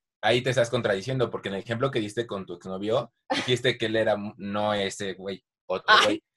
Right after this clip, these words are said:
Speaker 1: El que dijiste que de Teotihuacán, ¿no?
Speaker 2: Ajá.
Speaker 1: Dijiste que este güey empezó a ser súper intenso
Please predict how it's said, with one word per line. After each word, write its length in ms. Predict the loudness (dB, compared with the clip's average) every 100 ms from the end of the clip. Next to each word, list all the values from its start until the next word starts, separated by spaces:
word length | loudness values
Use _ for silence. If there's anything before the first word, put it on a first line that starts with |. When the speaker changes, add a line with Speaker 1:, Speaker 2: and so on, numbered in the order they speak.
| _ -10 -6 -4 -4
Speaker 1:
El 120 | -4 -2
que 100 | -2
dijiste 400 | 0 2 4 4
que 140 | 2 0
de 160 | -2
Teotihuacán, 680 | -4 -6 -6 -8 -2 0 0
¿no? 260 | -4 -6 -6
Speaker 2:
Ajá. 460 | -12 -10 -10 -12 -14 -18 _
Speaker 1:
Dijiste 420 | -10 -6 -2 0 0
que 280 | 0 -2 -6
este 240 | -6 0 2
güey 340 | 4 4 2
empezó 320 | -4 -2 -2
a 40 | 0
ser 160 | 0
súper 320 | -2 -4 -4 -6
intenso 640 | -8 -4 -4 -4 -10 -12